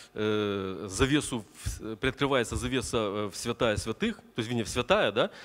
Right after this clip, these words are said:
то что мы видим? Мы видим свет, который символизирует,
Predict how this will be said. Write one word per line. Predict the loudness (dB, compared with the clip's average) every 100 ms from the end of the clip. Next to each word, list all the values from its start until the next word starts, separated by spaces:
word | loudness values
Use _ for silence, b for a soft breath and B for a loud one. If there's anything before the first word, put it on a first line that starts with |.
| B B
то | 4 4
что | 4 4
мы | 4
видим? | 4 0 0
Мы | 0
видим | 0 0
свет, | 0 2 2 2 -2
который | -4 -2 -2
символизирует, | -2 0 0 2 2 2 0